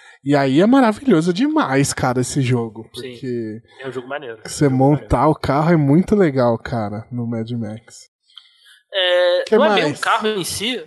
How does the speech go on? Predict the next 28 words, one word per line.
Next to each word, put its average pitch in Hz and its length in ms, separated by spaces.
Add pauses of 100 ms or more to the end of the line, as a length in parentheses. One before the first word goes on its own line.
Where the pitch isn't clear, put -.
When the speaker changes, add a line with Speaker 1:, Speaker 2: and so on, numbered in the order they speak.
Speaker 2:
mas 170 220
tem 214 140
uma 247 140
cena 165 560 (100)
que - 100
eu 151 60
adoro, 151 460
uma 131 120
cena 147 220
de - 100
carro. 143 400 (460)
É 135 40
uma 156 280
das 156 120
coisas, 170 260 (220)
melhores 190 260
coisas 196 260
do 175 60
filme, 180 280
é 160 60
uma 180 80
das 190 140
cenas 185 240
de, 160 120 (120)
de, 147 400
de - 100
carro 151 220
favorita. 160 640